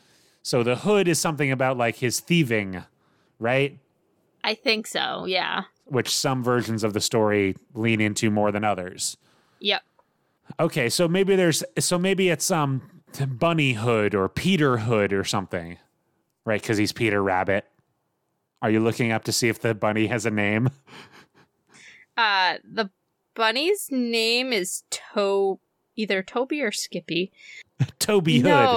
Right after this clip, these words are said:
Speaker 1: Skippy Hood.
Speaker 2: Um, I have terrible news.
Speaker 1: There is a Robin Hood too?
Speaker 2: There is a Robin Hood too.
Speaker 1: Is this, like, a direct-to-video
Speaker 2: <laughs> I'm so
Speaker 1: sequel?
Speaker 2: sorry. No, it was made, um, let me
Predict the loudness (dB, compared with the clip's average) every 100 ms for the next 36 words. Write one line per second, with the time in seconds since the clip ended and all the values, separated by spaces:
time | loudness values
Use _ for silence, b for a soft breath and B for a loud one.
0 | 4 4 2 2 4 4 4 0 -6 B
1 | B B B _ _ 2 4 4 2 -2
2 | -10 _ 0 2 2 -2 -4 2 2 2
3 | 0 -2 -2 -2 -2 -2 -4 0 2 2
4 | 2 2 2 2 0 2 2 2 0 _
5 | _ _ 2 2 4 4 4 4 4 4
6 | 4 2 0 -2 -2 -2 2 2 6 4
7 | 6 2 4 2 4 2 2 4 4 6
8 | 4 6 6 6 6 6 6 6 8 8
9 | 8 4 0 -8 -10 -8 -10 -12 -10 -6
10 | -4 2 6 6 8 8 6 2 -2 -2
11 | 2 0 0 0 4 8 8 8 4 _
12 | _ _ _ _ -16 -12 -6 -2 0 -2
13 | -2 2